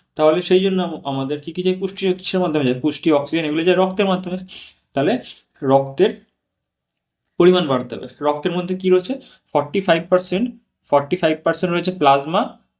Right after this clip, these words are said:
আর, আর ফিফটি ফাইভ পার্সেন্ট রয়েছে কোষ। কোষের মধ্যে কি কি রয়েছে আবার? আরবিসি,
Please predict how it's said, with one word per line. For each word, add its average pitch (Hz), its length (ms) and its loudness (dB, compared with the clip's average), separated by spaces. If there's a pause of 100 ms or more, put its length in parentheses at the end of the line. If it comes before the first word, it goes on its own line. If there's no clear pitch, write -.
(160)
আর, 143 200 4 (580)
আর 156 300 2 (340)
ফিফটি 165 320 -4
ফাইভ 156 260 4
পার্সেন্ট 156 280 -2
রয়েছে 156 320 -4 (200)
কোষ। 175 260 4 (500)
কোষের 156 280 0
মধ্যে 190 200 4
কি 190 100 -2
কি 196 80 -4
রয়েছে 196 260 0
আবার? 220 180 -2 (640)
আরবিসি, 139 800 0